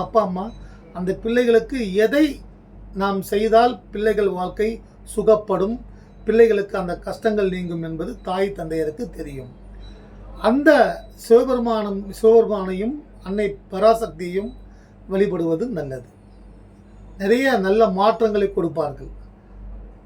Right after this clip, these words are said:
ஆம், அதாவது ரொம்ப கஷ்டப்படுறவங்களுக்கு வந்து சிவபெருமான் காப்பாற்றும் கடவுளாக உங்களுக்கு உதவி செய்வார் மேசராசி.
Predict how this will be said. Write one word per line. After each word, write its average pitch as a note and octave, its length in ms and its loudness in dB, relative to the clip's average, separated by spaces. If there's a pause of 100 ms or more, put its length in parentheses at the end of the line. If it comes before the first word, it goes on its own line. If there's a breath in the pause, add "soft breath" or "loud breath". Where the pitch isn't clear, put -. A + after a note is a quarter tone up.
(260)
ஆம், D3 240 -10 (460)
அதாவது G3+ 320 4 (2750)
ரொம்ப C#4 300 6 (120)
கஷ்டப்படுறவங்களுக்கு G#3+ 960 2
வந்து G#3 200 2 (1400)
சிவபெருமான் A3 580 4 (120)
காப்பாற்றும் A#3+ 600 2
கடவுளாக F#3+ 440 0 (200)
உங்களுக்கு E3+ 360 -6
உதவி D#3 200 -4 (100)
செய்வார் C#3 360 -12 (540)
மேசராசி. F3 580 -4